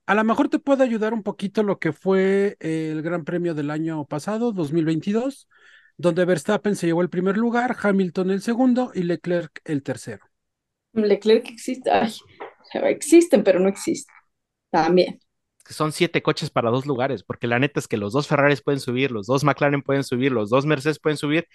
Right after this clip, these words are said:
Speaker 3: y Checo puede subir. Por eso está bonita la quiniela, ¿sí o no? Yo creo
Speaker 2: Sí.
Speaker 3: que este año es el que menos, eh, aciertos completos hemos tenido.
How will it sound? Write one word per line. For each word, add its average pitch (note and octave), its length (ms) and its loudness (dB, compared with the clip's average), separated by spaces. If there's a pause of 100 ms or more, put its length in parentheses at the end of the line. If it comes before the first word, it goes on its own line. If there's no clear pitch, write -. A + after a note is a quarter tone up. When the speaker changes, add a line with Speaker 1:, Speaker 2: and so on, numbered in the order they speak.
Speaker 3:
y A2+ 140 -8
Checo D#3+ 340 0
puede A#2+ 220 0
subir. F#2 300 -16 (680)
Por G#3 100 0
eso A3+ 60 0
está G#3+ 160 4
bonita E3+ 320 6
la B2+ 80 2
quiniela, A#2 340 -2
¿sí A#2+ 80 -6
o B2+ 60 2
no? G#2 180 -6 (460)
Yo G3 100 6
creo C#4 140 4
Speaker 2:
Sí. G3 40 -4
Speaker 3:
que C#4+ 60 4
este B3+ 160 2
año A#3+ 220 4
es A#3 100 2
el F3 140 2
que D#3+ 100 2
menos, F#3 560 2 (300)
eh, C3 600 4
aciertos D#3+ 800 0
completos C3+ 520 -4
hemos C#3 180 -6
tenido. G2+ 380 -12